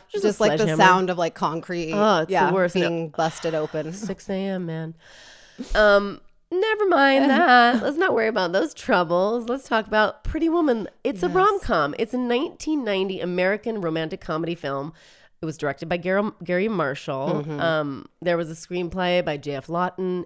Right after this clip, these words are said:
Speaker 1: and it stars Richard Gere, who back then was, like, um, like, America's sex symbol.
Speaker 2: I mean, he's so hot.
Speaker 1: You know, it's funny. I,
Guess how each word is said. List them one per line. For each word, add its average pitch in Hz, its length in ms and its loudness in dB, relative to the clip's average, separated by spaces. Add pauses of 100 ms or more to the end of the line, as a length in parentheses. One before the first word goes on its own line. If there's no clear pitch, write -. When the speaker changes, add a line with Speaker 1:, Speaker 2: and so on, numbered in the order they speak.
Speaker 1:
and 196 120 -4
it - 120 -8
stars 294 720 -6 (300)
Richard 208 460 -6
Gere, 226 760 0 (440)
who 208 220 -2
back 190 340 -2
then 208 240 0
was, 180 180 -2
like, 160 340 -2
um, 160 220 -4 (160)
like, 147 160 -10
America's 139 420 -6
sex - 400 -12
symbol. 117 500 -12
Speaker 2:
I 180 120 -4
mean, 160 180 -2
he's 156 120 -8
so 101 240 -4
hot. 98 260 -8 (180)
Speaker 1:
You 339 120 4
know, 392 200 4
it's - 160 -6
funny. 320 300 0 (140)
I, 302 440 0